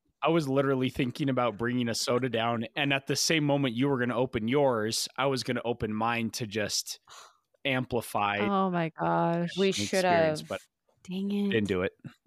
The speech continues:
Speaker 1: Check-
Speaker 2: I, I made a note to ask 'cause I'm like, I feel like in past episodes, we've almost forgotten that we gotta do that.
Speaker 3: I know. The ti-,
Speaker 2: See what
Speaker 3: the
Speaker 2: you're
Speaker 3: one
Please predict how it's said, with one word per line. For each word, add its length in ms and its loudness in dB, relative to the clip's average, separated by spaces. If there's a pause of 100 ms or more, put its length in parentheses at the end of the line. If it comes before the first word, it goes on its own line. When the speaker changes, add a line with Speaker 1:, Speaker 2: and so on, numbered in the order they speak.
(540)
Speaker 1:
Check- 140 2
Speaker 2:
I, 380 6 (380)
I 160 4
made 240 6
a 80 4
note 340 4
to 160 -4
ask 640 0 (140)
'cause 180 -2
I'm 140 2
like, 240 2
I 60 -2
feel 160 2
like 140 4
in 120 -2
past 320 2
episodes, 760 2
we've 160 -2
almost 320 0
forgotten 580 2
that 320 2 (160)
we 100 -2
gotta 200 2
do 220 0
that. 320 0 (540)
Speaker 3:
I 140 6
know. 260 6
The 160 6
ti-, 140 -4 (300)
Speaker 2:
See 60 6
what 40 6
Speaker 3:
the 80 8
Speaker 2:
you're 100 6
Speaker 3:
one 120 6